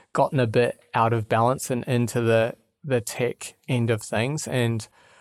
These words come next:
it is time for me to bring it back a little bit more and maybe become a little bit more intentional in the way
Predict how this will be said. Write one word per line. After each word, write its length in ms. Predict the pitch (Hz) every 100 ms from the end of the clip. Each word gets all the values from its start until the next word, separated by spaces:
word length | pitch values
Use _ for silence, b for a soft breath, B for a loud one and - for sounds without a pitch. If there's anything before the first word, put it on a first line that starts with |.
| b b b
it 180 | - 131
is 260 | 127 120 113
time 420 | - - 120 120
for 120 | -
me 120 | 120 113
to 260 | 117 113 127
bring 300 | 107 123 113
it 160 | 117
back 340 | 107 110 - -
a 80 | 139
little 220 | 117 110
bit 220 | 110 117 _ b b b -
more 280 | 117 110 110
and 100 | 110
maybe 380 | 113 113 110
become 420 | 110 127 - 113 110
a 80 |
little 220 | 107 110 107
bit 180 | 120
more 200 | 135 117
intentional 640 | 107 104 - 98 - 113 110
in 80 | 107
the 80 | 107
way 340 | 107 110 107